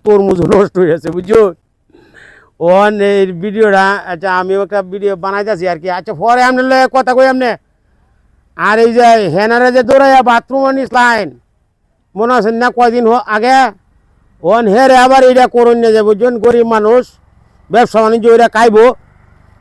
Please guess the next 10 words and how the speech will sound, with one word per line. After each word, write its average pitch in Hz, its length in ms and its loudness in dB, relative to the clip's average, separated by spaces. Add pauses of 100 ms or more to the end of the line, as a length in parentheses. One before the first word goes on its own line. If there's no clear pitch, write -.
(260)
হুদাই 220 460 2 (220)
ঝামেলা 208 440 0
করুন 208 260 0
না 208 140 0
যে। 190 160 0 (1120)
আচ্ছা, 185 320 -2
আচ্ছা, 202 300 0 (160)
তেরা 190 200 -2
কে 180 200 -4
দেই। 147 160 -6